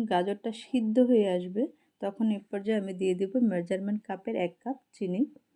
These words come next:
আপনারা যদি মিষ্টিটা বেশি খেতে চান তাহলে আর একটু চিনি বাড়িয়েও দিতে পারেন, কিন্তু এক কেজি গাজরের জন্য মেজারমেন্ট কাপে এক কাপ চিনি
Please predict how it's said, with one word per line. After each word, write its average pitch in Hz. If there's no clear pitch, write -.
আপনারা 233
যদি 233
মিষ্টিটা 233
বেশি 208
খেতে 233
চান 349
তাহলে 208
আর 196
একটু 190
চিনি 226
বাড়িয়েও 196
দিতে 214
পারেন, 214
কিন্তু 233
এক 214
কেজি 240
গাজরের 208
জন্য 220
মেজারমেন্ট 214
কাপে 214
এক 190
কাপ 208
চিনি 208